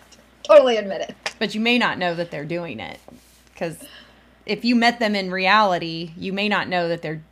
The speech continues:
Speaker 2: they're being that manipulative, 'cause you don't, we hear what they say behind closed doors.
Speaker 1: Well, no, watching them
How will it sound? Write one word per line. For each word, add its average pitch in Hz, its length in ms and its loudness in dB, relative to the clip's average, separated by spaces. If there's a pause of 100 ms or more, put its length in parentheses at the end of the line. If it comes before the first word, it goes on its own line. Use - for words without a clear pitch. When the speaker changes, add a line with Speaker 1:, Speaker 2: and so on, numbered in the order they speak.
Speaker 2:
they're 160 200 -6
being 170 380 -8
that 151 180 -8
manipulative, 147 720 -10
'cause 160 240 -12
you 190 160 -8
don't, 175 260 -4 (420)
we 240 220 0
hear 185 260 -2
what 170 180 -4
they 165 140 -6
say 156 560 -6 (540)
behind 165 360 -4
closed 151 320 -10
doors. 143 580 -10 (260)
Speaker 1:
Well, 392 160 -2
no, 440 160 4
watching 320 480 2
them 226 320 -2